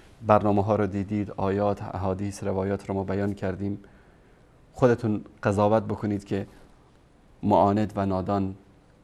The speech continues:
کیست و چه کسی است. پس گفتیم که الله سبحانه و تعالی در این آیات مبارک در سوره فاطر بیان می‌کنه که کسانی که شما غیر از الله سبحانه و تعالی می‌خوانید، اولاً دعای شما رو نمیشنون،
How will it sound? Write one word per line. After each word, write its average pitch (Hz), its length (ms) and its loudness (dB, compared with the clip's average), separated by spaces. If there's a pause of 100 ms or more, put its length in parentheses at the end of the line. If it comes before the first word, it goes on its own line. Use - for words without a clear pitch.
(260)
کیست - 420 -2 (480)
و 92 60 -6
چه - 160 -6
کسی - 280 -10
است. - 240 -20 (1700)
پس 120 180 2
گفتیم 156 300 4
که 165 280 6 (1200)
الله 123 220 8
سبحانه 127 380 2
و 117 120 4
تعالی 120 240 4
در 113 240 4 (440)
این 127 160 6
آیات 113 420 4
مبارک 110 460 4
در 104 140 0
سوره 104 260 -2
فاطر 110 360 0
بیان 110 260 2
می‌کنه 135 340 2
که 160 280 0 (800)
کسانی 127 420 4
که 107 120 -2
شما 107 260 0
غیر 107 200 2
از 107 140 2
الله 110 200 6
سبحانه 110 380 -2
و 107 100 6
تعالی 107 260 4
می‌خوانید، 117 380 2
اولاً 160 200 4
دعای 151 180 4
شما 151 180 0
رو 147 80 2
نمیشنون، 104 520 -2